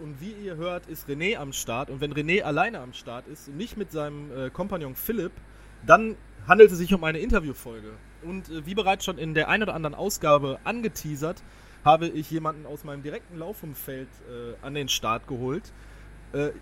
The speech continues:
ich habe ihn schon häufiger als den Pacemaker Sascha, den Ultra Sascha,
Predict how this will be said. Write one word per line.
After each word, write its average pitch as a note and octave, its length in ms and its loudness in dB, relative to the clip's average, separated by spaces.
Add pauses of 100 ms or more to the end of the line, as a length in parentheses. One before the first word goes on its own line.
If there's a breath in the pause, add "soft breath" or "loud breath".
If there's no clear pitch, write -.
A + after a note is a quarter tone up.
(140)
ich - 80 -4
habe G3 140 6
ihn G#3+ 100 -2
schon F#3 160 2
häufiger F3 480 2
als D3+ 280 -6
den C#3+ 220 -2
Pacemaker F#3 560 6
Sascha, D#3 300 -4
den C#3 140 -6
Ultra F3+ 380 0
Sascha, F3 500 2